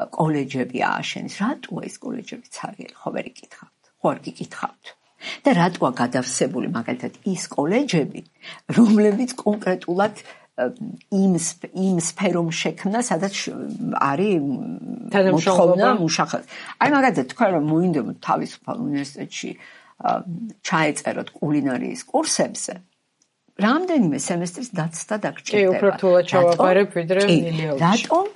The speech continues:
Speaker 1: იმიტომ, რომ იქ თორმეტი ათასი რესტორანი ყოფილა, მ, თუ უფრო მეტი და მუშახელი არის, ხო, მოთხოვნა არის ამაზე.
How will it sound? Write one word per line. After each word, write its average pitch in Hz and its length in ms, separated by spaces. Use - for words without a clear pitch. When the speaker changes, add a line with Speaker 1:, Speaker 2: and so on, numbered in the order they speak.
Speaker 1:
იმიტომ, 233 560
რომ 131 260
იქ 320 380
თორმეტი 220 480
ათასი 202 340
რესტორანი 165 520
ყოფილა, - 440
მ, 71 920
თუ - 160
უფრო 160 260
მეტი 147 380
და 302 220
მუშახელი 220 760
არის, 139 320
ხო, - 100
მოთხოვნა 156 640
არის - 260
ამაზე. - 480